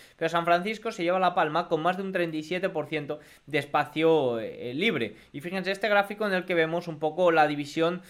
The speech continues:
de la deuda para el año dos mil veintitrés, dos mil veinticuatro, dos mil veinticinco y cómo los bancos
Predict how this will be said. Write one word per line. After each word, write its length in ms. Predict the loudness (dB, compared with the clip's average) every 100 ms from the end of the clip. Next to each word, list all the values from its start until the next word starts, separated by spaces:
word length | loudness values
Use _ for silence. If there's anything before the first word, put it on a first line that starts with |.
| -20 -4
de 200 | 6 8
la 160 | 8
deuda 440 | 6 2 4 4 4
para 200 | 4 4
el 60 |
año 220 | 0 -2 -4
dos 100 | -4
mil 100 | -4
veintitrés, 420 | -4 -2 -2 -2
dos 100 | -2
mil 140 | -6
veinticuatro, 480 | -8 -8 2 2 4
dos 80 | -4
mil 100 | -6
veinticinco 420 | -8 -8 -6 -4
y 40 | -4
cómo 220 | 0 2
los 140 | 2
bancos 400 | 0 0 -4 -6